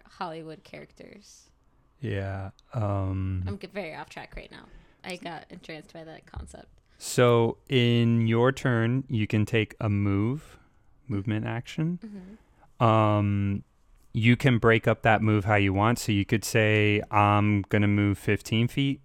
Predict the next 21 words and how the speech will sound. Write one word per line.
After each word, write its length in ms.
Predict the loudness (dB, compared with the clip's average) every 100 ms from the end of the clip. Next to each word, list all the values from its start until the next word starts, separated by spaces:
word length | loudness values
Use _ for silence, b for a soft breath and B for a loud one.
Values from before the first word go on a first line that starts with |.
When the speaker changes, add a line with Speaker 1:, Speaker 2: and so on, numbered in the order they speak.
| -4
Speaker 2:
and 160 | -2
then 500 | 0 0 -2 -2 -4
do 220 | -2 -2
so-, 220 | 0 -4 -4 -6
do 580 | -2 -2 0 -2 -4 -6 _ -6
my 380 | -2 0 -2 0
other 360 | -2 0 0 0
action 560 | -2 -2 -4 -2 -2 -2
and 140 | -4
then 120 | -2
move 220 | -2 -2 -2
another 300 | -2 -2 -4
fifteen 460 | -8 -10 -6 -8
feet." 340 | -4 -2 -2 -6
Or 100 | -8
you 140 | -8
could 160 | -8 -8
do, 300 | -6 -4 -6
uh, 160 | -8 -8
you'd 280 | -6 -6 -4
say, 240 | -2 -2